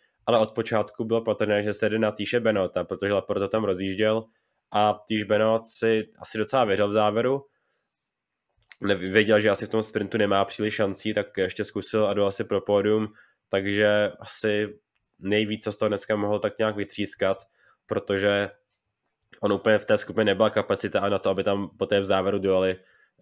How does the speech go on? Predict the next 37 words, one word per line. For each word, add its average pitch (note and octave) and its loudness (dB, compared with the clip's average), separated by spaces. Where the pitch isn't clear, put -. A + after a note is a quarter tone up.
ten G2 -2
dvacetisekundový G2 -2
náskok F#2+ -2
na G2 0
tu G2+ -4
vedoucí G2 -2
dvojici, F#2+ 0
takže F#2+ 0
týž G2+ -4
Benot G2+ 0
povedený G#2+ 0
výkon, A2+ 0
ale A#2 4
pojďme A2 0
asi C3 0
k B2 -14
nas-, A#2 -2
takovému A#2+ -2
nejkontroverznějšímu A#2 0
výkonu G2+ -2
pro G2+ -2
mě G#2 -2
a G2+ -4
to - -4
je A#2 4
Matěj A#2 0
van A#2+ -2
der B2 0
Poel, B2 -2
hlavní A2+ 2
favorit A2 2
jednoznačně G#2 0
po G#2 -2
závodu G2 2
k-, - -6
kolem G#2 0
Flander, F#2+ 0